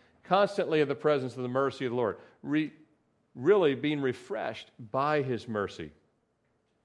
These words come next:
I was listening this morning as I was getting ready to Calvary Chapel, Fort Lauderdale, which, uh, is where I got saved, and Pastor Fidel was preaching, and he was talking about Peter. And I love anytime someone talks about Peter, I, I relate to Peter.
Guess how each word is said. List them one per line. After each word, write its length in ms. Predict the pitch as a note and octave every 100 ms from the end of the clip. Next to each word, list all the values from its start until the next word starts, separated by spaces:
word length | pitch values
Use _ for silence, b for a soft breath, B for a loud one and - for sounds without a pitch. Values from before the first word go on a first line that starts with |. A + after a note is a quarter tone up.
| _ -
I 60 |
was 140 | C3+ A#2
listening 360 | C#3+ C#3 C3+
this 180 | A#2+ A2+
morning 420 | B2 C3 B2 A2 A2
as 140 | A2
I 60 | A#2
was 100 | A2
getting 220 | A#2+ A#2
ready 220 | A#2 A#2
to 120 | G2+ b b b b
Calvary 300 | - B2+ B2
Chapel, 300 | A2+ B2 A#2+
Fort 220 | A#2 B2+ A#2
Lauderdale, 400 | A#2 A#2 A2 G#2
which, 480 | G#2+ - - - -
uh, 440 | A2 G#2 G2+ G2 G2+
is 100 | G#2 G2
where 140 | A2+
I 120 | A2 C3+
got 240 | A2 G2+
saved, 400 | - G#2+ G#2 A2+
and 160 | G2 F#2 b b -
Pastor 340 | C#3 C3+ C3
Fidel 420 | B2 A2+ A#2+ B2
was 200 | A#2 G#2 -
preaching, 400 | - C3 B2+ A#2+
and 80 |
he 40 | B2+
was 160 | B2+
talking 360 | B2+ D#3 D#3+ D3+
about 260 | B2+ B2 -
Peter. 400 | D3+ C#3 F#2 D#2 - _ _ _ _ _ _ _ -
And 100 | D3
I 60 | E3
love 240 | E3 D#3
anytime 340 | D#3+ D3+ D3
someone 220 | C3 C#3+ C3+
talks 240 | C#3+ C#3
about 200 | C#3+ -
Peter, 240 | C#3 D3
I, 140 | A#2 G#2 B B -
I 80 | C3
relate 480 | A#2 A2 C3 D#3+
to 60 | D3
Peter. 460 | - D3 D3 D3